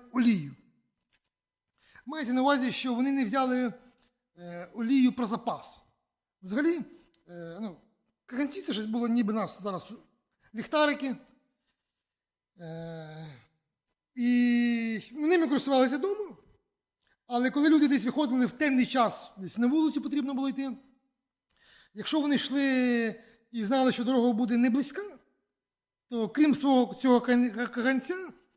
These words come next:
який горів, в якому був невеликий об'єм масла, олії, вони брали, ну, і пляшечку, е, олії про запас. Ну, для дозаправки. Знаєте,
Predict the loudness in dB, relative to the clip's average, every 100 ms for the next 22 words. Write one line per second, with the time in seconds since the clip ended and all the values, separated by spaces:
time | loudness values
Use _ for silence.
0 | -14 -4 -2 2 2 0 -4 -20 _ _
1 | -10 -4 -2 -2 0 0 0 0 -4 -4
2 | -4 0 0 0 -6 -16 -6 -2 -2 -4
3 | -10 -12 _ -8 -2 0 0 -4 -18 -20
4 | -20 _ -10 -2 2 4 4 0 -2 -6
5 | -10 -10 -14 -6 -6 -6 -10 -8 -10 -10
6 | _ _ _ _ _ -20 -20 -20 _ _
7 | -2 4 4 6 2 0 -8 -8 -2 -2
8 | 2 0 0 -16 _ _ _ _ _ _
9 | _ _ -14 -8 -2 0 2 0 0 -2
10 | -6 -20 _ _ _ _ _ _ _ _
11 | _ _ _ _ _ _ _ _ -20 -20